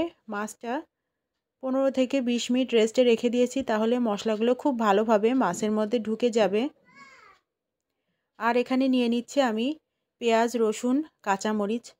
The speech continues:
পরিমাণ মতো নিয়েছি। এটা আমি পাটায় বেটে রেডি করে নিব। আমি মশলাটা পাটায় বেটে নিয়েছি। আর এখানে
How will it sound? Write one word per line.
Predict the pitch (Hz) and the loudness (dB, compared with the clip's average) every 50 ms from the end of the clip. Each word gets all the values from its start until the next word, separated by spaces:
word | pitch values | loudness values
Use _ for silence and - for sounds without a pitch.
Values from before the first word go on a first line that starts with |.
| _ _ _ | _ _ _
পরিমাণ | - 247 247 247 240 240 233 | -8 -6 -6 -4 -4 -4 -4
মতো | 233 226 226 - 262 | -4 -4 -2 0 0
নিয়েছি। | 247 247 220 214 214 - - 254 294 359 - _ _ _ _ _ _ _ _ _ _ _ _ _ _ _ _ - | 0 0 -2 -4 -4 -6 -4 -4 -4 -4 -6 _ _ _ _ _ _ _ _ _ _ _ _ _ _ _ _ -10
এটা | 208 214 220 240 233 233 | -8 -4 -2 0 2 2
আমি | 220 226 247 285 359 - _ _ _ _ _ - | 2 0 0 -2 -4 -6 _ _ _ _ _ -4
পাটায় | 220 208 202 - 226 233 220 | -2 -2 0 0 0 0 2
বেটে | 220 220 214 220 233 240 277 339 - - _ _ _ _ _ _ _ _ _ _ _ _ _ _ _ _ _ - | 2 0 0 0 0 -2 -2 -2 -4 -10 _ _ _ _ _ _ _ _ _ _ _ _ _ _ _ _ _ -8
রেডি | 214 208 202 220 | -6 -6 -4 -4
করে | - 233 233 233 | -2 -2 -2 -2
নিব। | 233 240 226 226 254 277 339 381 - _ _ - - - - - - _ _ _ _ _ _ _ _ _ _ _ _ _ _ _ _ _ _ _ _ _ _ _ _ _ _ _ _ _ _ _ _ _ _ _ _ _ - | -2 -2 0 0 2 0 0 -2 -6 _ _ -16 -14 -14 -14 -14 -16 _ _ _ _ _ _ _ _ _ _ _ _ _ _ _ _ _ _ _ _ _ _ _ _ _ _ _ _ _ _ _ _ _ _ _ _ _ -12
আমি | 208 208 226 247 | -10 -6 -4 -4
মশলাটা | 254 240 226 226 - - 226 220 247 247 | -2 -2 -2 -2 -2 -2 -2 0 0 0
পাটায় | - 233 220 220 220 233 | 2 0 2 2 2 2
বেটে | 214 226 226 220 233 233 | 4 4 4 4 4 2
নিয়েছি। | 226 220 220 226 220 - - 254 269 311 349 - _ _ _ _ _ _ _ _ _ _ _ _ _ _ _ _ _ _ _ _ _ _ _ _ _ _ _ _ _ _ _ _ _ _ _ _ _ _ _ _ _ _ _ _ | 0 0 0 -2 -4 -4 -2 -2 -2 -2 -2 -4 _ _ _ _ _ _ _ _ _ _ _ _ _ _ _ _ _ _ _ _ _ _ _ _ _ _ _ _ _ _ _ _ _ _ _ _ _ _ _ _ _ _ _ _
আর | - 220 226 | -6 -4 -2
এখানে | 240 233 - 254 247 254 | -2 -2 -2 -2 0 0